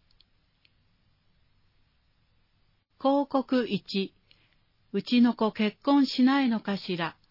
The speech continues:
独身のお子様の結婚相談賜ります。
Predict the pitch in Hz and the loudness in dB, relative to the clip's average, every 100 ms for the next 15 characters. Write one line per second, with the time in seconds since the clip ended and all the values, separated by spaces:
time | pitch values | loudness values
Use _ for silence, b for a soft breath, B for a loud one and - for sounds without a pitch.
0 | _ _ _ _ _ - 196 190 - 262 | _ _ _ _ _ -4 -2 -4 -2 2
1 | 262 247 247 233 269 254 254 240 226 220 | 4 4 0 -2 -4 -2 0 0 0 -4
2 | - - 214 208 - 285 277 - 277 247 | -6 -6 -6 -4 -2 0 0 0 -2 0
3 | 196 185 165 - 190 196 208 202 202 196 | 0 -2 -4 -6 -4 -2 -2 -4 -4 -4
4 | 190 | -6